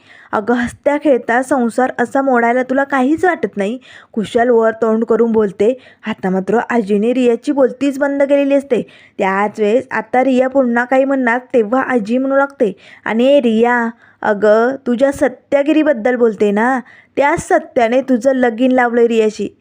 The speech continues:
हे विसरलीस का? अगं त्यावेळेस जर या सत्याने सत्यागिरी दाखवली नसती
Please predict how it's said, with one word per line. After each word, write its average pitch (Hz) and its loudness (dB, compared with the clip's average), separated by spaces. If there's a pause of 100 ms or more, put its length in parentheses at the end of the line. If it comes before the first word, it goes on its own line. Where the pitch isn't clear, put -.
हे 285 2
विसरलीस 330 0
का? 202 -2 (380)
अगं 208 0
त्यावेळेस 247 2
जर 247 2
या 262 4
सत्याने 254 -2
सत्यागिरी 269 0
दाखवली 269 0
नसती 240 -2